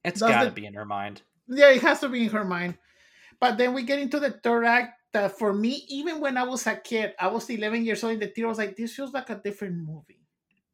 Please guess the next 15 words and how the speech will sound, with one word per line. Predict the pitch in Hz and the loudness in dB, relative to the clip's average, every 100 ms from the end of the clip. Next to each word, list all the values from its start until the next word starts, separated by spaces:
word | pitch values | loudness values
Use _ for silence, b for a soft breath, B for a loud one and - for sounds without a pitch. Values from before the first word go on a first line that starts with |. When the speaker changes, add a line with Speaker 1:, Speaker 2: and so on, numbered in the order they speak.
| - | -4
Speaker 2:
Well, | 285 | 4
like, | 269 240 | 4 6
"Exactly | 269 262 247 277 277 311 285 | 8 6 8 8 8 4 0
in | 269 | 0
this | 254 | 2
moment | 240 233 226 220 | 4 4 2 0
when | 208 | -2
we | 214 | -2
go | 220 | 0
into | 220 220 | 0 0
the | 214 202 | -2 -2
party, | 202 208 175 - - | 0 2 0 -4 -8
this | 226 - | -8 -8
feels | 262 247 - | -4 -4 -6
different." | - - 190 - 131 | -10 -4 -4 -4 -14